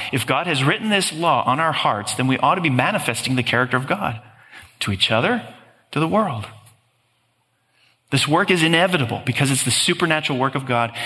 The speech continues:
in our lives. God saved you to conform you to the image of Jesus, who is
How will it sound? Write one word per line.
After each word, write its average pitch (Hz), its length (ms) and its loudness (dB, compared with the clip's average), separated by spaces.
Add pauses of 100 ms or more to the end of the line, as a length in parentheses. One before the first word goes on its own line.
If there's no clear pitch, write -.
(160)
in 120 120 2
our 120 120 2
lives. 107 380 -2 (640)
God 170 420 2
saved 151 600 0
you 123 260 2
to 123 180 -4
conform 151 760 0
you 104 340 -2 (320)
to - 120 -2
the 120 140 0 (160)
image 135 520 0 (220)
of 110 140 -4
Jesus, 113 580 0
who 120 140 -2
is 117 400 0